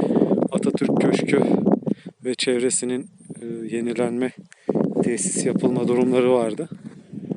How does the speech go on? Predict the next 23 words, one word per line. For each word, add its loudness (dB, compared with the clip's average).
Belki 0
çalışmalar 0
sürüyordur 0
dedik -2
ama -2
herhangi -2
bir, 0
e, -8
çalışma 2
yok 4
sanırım. 0
Yol 2
açılmamış. -2
Onun -4
için, -2
e, -2
burada 0
oturacağız 2
biraz. 0
Karnımızı -4
doyuracağız. -2
Çayımızı -2
içeceğiz. -4